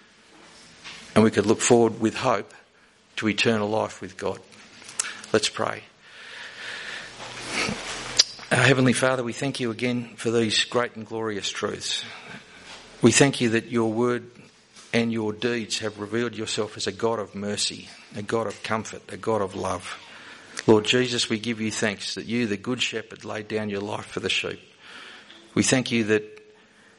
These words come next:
your death on our behalf was voluntary. It wasn't coerced. We thank you that you laid your life down freely so that we could be forgiven. We acknowledge that we're guilty sinners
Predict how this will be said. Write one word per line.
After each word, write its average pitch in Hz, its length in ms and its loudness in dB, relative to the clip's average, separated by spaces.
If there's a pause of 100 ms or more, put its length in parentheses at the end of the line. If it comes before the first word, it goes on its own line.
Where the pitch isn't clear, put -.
(1800)
your 110 220 12
death 120 320 6
on 107 120 4
our 110 140 2
behalf 107 460 -4
was 101 120 -6
voluntary. 110 540 -2
It 98 80 -6
wasn't 117 320 -2
coerced. 107 720 -2 (800)
We 110 120 6
thank 120 300 4
you 104 60 0
that 104 120 -2
you 110 180 4
laid 107 300 2
your 107 100 0
life 107 260 -4
down 101 220 0
freely 95 600 0 (1300)
so 110 240 8
that 110 140 -2
we 107 160 0
could 98 160 -2
be 104 140 6
forgiven. 95 480 -2 (840)
We 117 140 12
acknowledge 117 540 6
that 95 100 0
we're 104 160 4
guilty 113 360 4
sinners 147 560 2